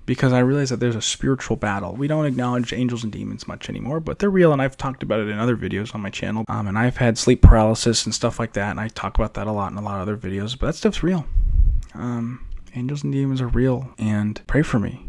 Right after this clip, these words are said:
Pray against those things. Pray that I will overcome this. 'Cause I know I will. I know I will. I've determined it in my heart, and it's, it's a matter of me grasping it and, and,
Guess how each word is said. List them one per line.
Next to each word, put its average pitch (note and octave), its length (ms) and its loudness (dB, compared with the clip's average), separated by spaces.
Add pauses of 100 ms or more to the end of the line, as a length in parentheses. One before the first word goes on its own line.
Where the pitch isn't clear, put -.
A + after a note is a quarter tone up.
(220)
Pray C3+ 340 -2
against C3+ 360 -2
those - 260 -4
things. - 360 -8
Pray A#2+ 420 2
that A2 140 -2
I G#2 120 -2
will B2 180 -2
overcome B2+ 460 -4
this. - 420 -10 (180)
'Cause - 80 -2
I G#3 80 6
know F#3+ 120 4
I C#3 60 2
will. G#2 340 -6
I C#3+ 80 -4
know C3+ 200 0
I A#2 120 0
will. A2 320 2
I've B2 140 -8
determined C3 520 2
it C#3 40 -6
in - 80 -6
my G#2+ 140 -4
heart, A#2 400 -2
and G#2+ 440 0 (600)
it's, - 260 -6
it's - 180 -4
a B2+ 60 4
matter A#2 340 4
of A#2 80 0
me G#2+ 120 2
grasping G2+ 640 -2
it F#2+ 180 -10
and, F#2+ 360 -10
and, E2+ 180 -8